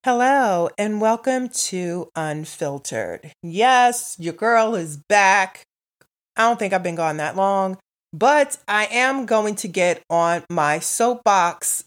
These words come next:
this Sunday. I really didn't want to, you know, bring gloom and doom, but I'm sorry. I'm gonna, I, I have to. I just have to. Um,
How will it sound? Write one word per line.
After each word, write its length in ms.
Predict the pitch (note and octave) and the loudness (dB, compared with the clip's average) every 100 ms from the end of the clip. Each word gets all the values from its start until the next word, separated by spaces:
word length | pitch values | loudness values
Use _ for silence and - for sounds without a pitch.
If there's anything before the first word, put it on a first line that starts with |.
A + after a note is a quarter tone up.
| - | -10
this 320 | D3 E3 E3 | -2 0 2
Sunday. 840 | - - A3+ A#3 A3+ G3+ D#3+ - - _ _ _ _ _ - | 0 2 0 0 0 0 0 -4 -10 _ _ _ _ _ -2
I 80 | F#3 | 0
really 840 | F#3 G#3+ E4+ F4 E4+ E4 C4 E3 - _ _ _ - | 2 0 0 2 0 0 -2 -6 -14 _ _ _ -2
didn't 480 | D4 D#4+ D4+ A#3 | 0 0 0 -2
want 400 | A#3+ C4 C4+ B3+ A#3+ - | 0 0 0 -4 -4 -4
to, 640 | C4+ B3+ B3 A#3+ A#3 A3 _ _ _ _ | -2 -2 -2 -2 -4 -8 _ _ _ _
you 160 | G#3 A#3+ | -2 2
know, 220 | A#3 G3+ | 4 4
bring 480 | F3 G3+ B3+ B3+ A3+ | 2 0 2 2 0
gloom 420 | E3+ F#3 B3 B3+ | -2 0 0 0
and 240 | A#3+ G3 C#3+ | 0 0 0
doom, 500 | G3+ A3+ A#3+ A#3+ A#3 | 2 2 0 -2 -4
but 340 | F#3 G#3+ G#3 - - | -2 0 0 -2 -8
I'm 100 | G#3+ | -4
sorry. 600 | - B3+ C4 A#3 A#3 A3 _ _ - | 0 2 4 2 0 -8 _ _ -6
I'm 140 | G3+ | 0
gonna, 220 | G3+ F#3+ - | 2 0 0
I, 160 | E3+ - | -2 0
I 80 | F#3 | 0
have 300 | G3 D3+ - | 2 -2 -2
to. 200 | - - _ - | -14 -14 _ 0
I 240 | F3 F3+ | 4 4
just 320 | F3 F3+ E3 - | 2 -2 -4 -2
have 300 | E3 D#3 - | -2 -2 -8
to. 260 | - - - _ _ _ _ - | -12 -14 -20 _ _ _ _ -4
Um, 760 | G3 G3+ F#3+ F#3 F3+ F3 E3+ | 2 4 4 2 0 -4 -8